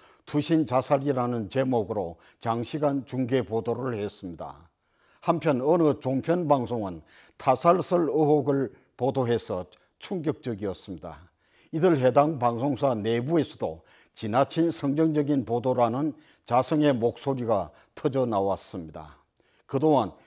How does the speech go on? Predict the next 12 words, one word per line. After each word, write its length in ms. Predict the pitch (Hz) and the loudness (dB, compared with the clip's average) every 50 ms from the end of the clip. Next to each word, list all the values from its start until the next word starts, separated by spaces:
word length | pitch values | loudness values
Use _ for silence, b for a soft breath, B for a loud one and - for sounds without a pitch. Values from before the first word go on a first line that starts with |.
| b b | b b
유명 340 | 110 113 123 139 151 160 165 | -6 -4 0 2 4 6 6
인사들이 640 | 170 160 156 160 - - 147 135 120 143 139 135 123 | 6 6 4 4 4 2 2 2 2 0 0 0 -2
자살이 500 | - - 120 117 - 151 139 135 139 123 | 0 0 -2 0 2 2 2 2 2 -2
있을 280 | 110 104 - 180 160 - | -4 -4 -4 -6 -2 0
때마다 600 | 170 139 113 107 98 87 85 80 80 78 78 82 _ _ _ _ _ _ _ _ | 0 2 2 2 -2 -2 -4 -6 -8 -10 -16 -20 _ _ _ _ _ _ _ _
선정성의 720 | - - 160 151 147 147 160 160 151 - 170 165 156 143 135 | -6 0 2 2 4 4 4 4 2 2 2 2 2 2 0
심각성은 800 | 117 - - 127 117 117 127 117 - - 147 139 131 104 90 80 b b b b b | -2 -4 -6 -4 0 2 0 0 0 -2 -4 -4 -4 -4 -6 -8 b b b b b
반복적으로 800 | b 110 107 113 123 131 160 143 - - 175 175 170 165 160 139 | b -2 -2 0 2 2 0 0 0 -2 -2 -2 0 0 -2 -2
되풀이되어 720 | - - 123 - - 147 139 131 123 113 - 113 110 107 | 0 0 -2 -2 -2 -4 -6 -4 -6 -6 -4 -2 -2 0
왔습니다. 840 | 98 98 92 87 85 - - 104 87 82 80 90 76 73 76 80 - _ b b b b b b b b | 0 -2 -2 -4 -6 -8 -10 -12 -12 -10 -10 -12 -12 -12 -14 -20 -20 _ b b b b b b b b
방송의 580 | - 120 123 135 131 - 151 156 156 147 139 147 | 0 0 0 0 0 0 0 2 2 2 0 -2
강점인 760 | - 117 113 117 110 - - 160 156 151 123 98 82 78 | -2 -4 -2 -2 -2 -2 0 0 2 2 0 0 -4 -8